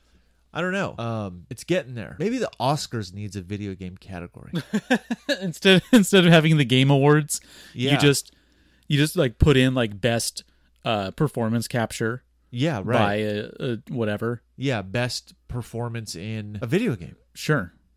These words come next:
Speaker 1: Why not?
Speaker 2: 'Cause it's
Speaker 1: There's
Speaker 2: not
Speaker 1: some
Speaker 2: a movie. Yeah, remember, the Oscar is really tied up into the guilds that exist.
Speaker 1: Yeah, I guess so.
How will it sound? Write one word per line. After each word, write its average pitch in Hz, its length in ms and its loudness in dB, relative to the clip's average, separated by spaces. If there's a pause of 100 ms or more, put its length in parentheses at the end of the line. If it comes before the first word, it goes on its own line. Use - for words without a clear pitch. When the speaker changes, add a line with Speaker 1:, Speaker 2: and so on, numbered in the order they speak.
(120)
Speaker 1:
Why 139 260 -2
not? 220 360 -6 (140)
Speaker 2:
'Cause 131 140 2
it's - 20 4
Speaker 1:
There's 139 100 2
Speaker 2:
not 127 80 2
Speaker 1:
some 117 80 2
Speaker 2:
a 107 40 -2
movie. 113 380 -4 (1120)
Yeah, 208 80 8
remember, 220 220 4
the 165 80 2
Oscar 202 400 2
is 131 100 0
really 139 240 0
tied 127 260 -2
up 127 140 2
into 110 160 -2
the 95 100 -6
guilds 117 380 -2
that - 120 -8
exist. - 500 -16
Speaker 1:
Yeah, 127 180 -2
I 127 80 -2
guess 110 240 -8
so. - 280 -18